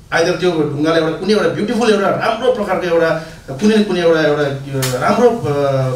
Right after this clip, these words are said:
प्रकारले बनाएर हामीले कुनै एउटा सोसाइटीमा पस्किने है, एउटा तपाईँको समाजको उत्थान गर्ने, यो सब चिज हामीले डिफ्रेन्ट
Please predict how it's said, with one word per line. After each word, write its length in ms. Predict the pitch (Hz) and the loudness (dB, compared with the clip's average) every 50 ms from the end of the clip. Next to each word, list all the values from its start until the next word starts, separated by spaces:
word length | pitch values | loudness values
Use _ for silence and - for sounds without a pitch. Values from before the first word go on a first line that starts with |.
| - - - - - - | -6 -8 -14 -18 -6 -4
प्रकारले 540 | 180 185 185 170 170 160 160 160 160 160 - - - - 135 | -2 2 2 2 2 2 0 -2 -4 -6 -10 -14 -14 -10 -4
बनाएर 380 | 135 170 175 175 175 170 170 170 | 0 0 2 2 2 2 2 0
हामीले 340 | 170 - 143 147 151 160 165 | 0 -2 -2 -4 -4 -4 -6
कुनै 460 | - - - - - - - 180 208 | -6 -8 -10 -16 -10 -6 -2 0 2
एउटा 140 | 180 170 170 | 2 2 2
सोसाइटीमा 520 | - - 175 165 170 160 156 160 156 156 | 0 -2 -2 -2 -2 -2 0 0 0 0
पस्किने 480 | 156 - - - - 156 160 160 160 160 160 160 - - - | -2 -2 -4 -4 -4 -2 -2 0 0 -2 -2 -6 -8 -8 -6
है, 120 | 160 190 185 | -4 -2 0
एउटा 180 | 165 156 151 | 2 2 2
तपाईँको 360 | 147 151 147 151 151 151 160 - - - - - | 2 0 0 -2 -2 -2 -4 -4 -8 -12 -14 -12
समाजको 400 | - - 165 165 175 175 175 170 | -8 -6 -2 2 2 2 2 0
उत्थान 560 | 165 - - 175 170 - - 175 175 180 180 165 | -2 -4 -4 -4 -4 -4 0 2 2 2 2 2
गर्ने, 440 | 165 170 165 160 165 170 170 170 - - - - - - - - - 233 | 2 2 2 0 -2 -4 -6 -8 -12 -14 -16 -16 -16 -16 -16 -8 -2 0
यो 80 | 240 | 2
सब 200 | 226 240 262 262 | 2 2 2 2
चिज 140 | 254 262 - | 0 0 0
हामीले 340 | - - - - - 320 320 | 2 2 2 2 2 0 0
डिफ्रेन्ट 280 | - 226 233 220 214 | 0 0 0 0 -2